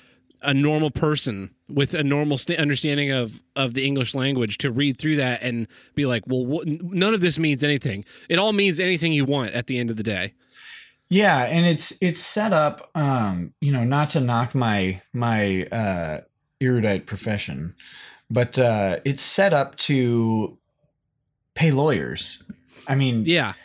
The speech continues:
Speaker 2: we, we, the, the legal system has created this illusion that, uh, contracts have to be these giant multi-page documents. Um, and, uh, uh, when I say multi-page,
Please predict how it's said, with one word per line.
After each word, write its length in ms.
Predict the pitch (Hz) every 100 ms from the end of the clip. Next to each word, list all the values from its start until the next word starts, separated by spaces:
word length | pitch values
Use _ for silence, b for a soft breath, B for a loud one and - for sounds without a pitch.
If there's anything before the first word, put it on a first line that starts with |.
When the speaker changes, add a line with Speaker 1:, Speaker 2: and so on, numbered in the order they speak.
| B
Speaker 2:
we, 180 | 156 165
we, 340 | 160 160 160
the, 580 | 147 139 143 123 117 104 120
the 80 | 131
legal 300 | 139 175 160
system 400 | - 151 - 131
has 240 | 127 131
created 500 | - 139 131 139 127
this 160 | 113 113
illusion 840 | - 113 127 135 110 98 98 110 B B B B
that, 340 | 110 123 110 95 -
uh, 320 | 123 110 85
contracts 580 | - 147 147 156 123 -
have 400 | - 143 135 -
to 100 | -
be 640 | 120 123 120 107 95 98 - B B B -
these 460 | 123 113 95 - - _
giant 680 | - - 131 131 131 127 127 _
multi-page 840 | 123 127 123 131 117 - 120 101 92
documents. 840 | 107 104 101 113 101 98 - - B B B B B
Um, 540 | 117 95 82 67 - - _ _ -
and, 300 | 165 135 - -
uh, 120 | 127 -
uh, 80 | 151 147 -
when 200 | 160 175
I 80 | 170
say 140 | -
multi-page, 600 | 147 135 135 120 135 117